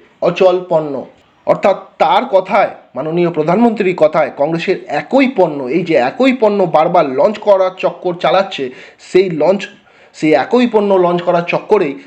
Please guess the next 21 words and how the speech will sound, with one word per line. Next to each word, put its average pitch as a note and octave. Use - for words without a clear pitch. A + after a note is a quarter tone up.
তাদের D3+
দোকানে D#3
খুব F3+
শীঘ্রই D#3
নাকি D#3
তালা C#3
পড়ে B2
যাবে। G2+
পাশাপাশি A3
ভারতীয়দের G3
কংগ্রেস F3+
চিরজীবন F#3
নাকি F3
অপমান F3+
করেছে D3
বলে F3
দাবি D#3
করেছেন E3
নরেন্দ্র D#3
মোদী D3
গতকাল। C#3+